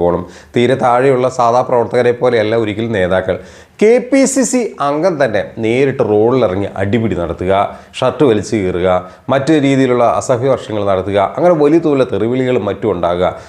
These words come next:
തുടർന്ന് വലിയ തോതിലുള്ള ഗതാഗത തടസ്സവും മറ്റു കാര്യങ്ങളും ഈ അടി മൂലം വരിക, പരിക്കേൽക്കുക, കൂടെയുള്ളവർക്ക് അടിയിൽ പരിക്കേൽക്കുക, തിരിച്ചടി കേൾക്കുക, രക്തമൊലിപ്പിക്കുക,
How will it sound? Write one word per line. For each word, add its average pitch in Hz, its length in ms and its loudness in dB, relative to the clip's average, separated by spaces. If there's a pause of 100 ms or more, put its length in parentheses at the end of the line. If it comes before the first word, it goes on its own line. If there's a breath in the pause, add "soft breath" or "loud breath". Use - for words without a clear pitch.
(220 loud breath)
തുടർന്ന് 202 380 2 (100)
വലിയ 160 200 2 (100)
തോതിലുള്ള 151 380 0 (340)
ഗതാഗത 143 480 2
തടസ്സവും 127 380 0
മറ്റു 110 240 -2
കാര്യങ്ങളും 123 340 0
ഈ - 100 2
അടി 113 180 -2
മൂലം 110 260 0
വരിക, 92 200 0 (220)
പരിക്കേൽക്കുക, 113 680 0 (360 loud breath)
കൂടെയുള്ളവർക്ക് 139 580 2
അടിയിൽ 113 320 -2 (100)
പരിക്കേൽക്കുക, 98 540 -4 (160)
തിരിച്ചടി 113 460 0
കേൾക്കുക, 92 280 0 (500 loud breath)
രക്തമൊലിപ്പിക്കുക, 117 680 0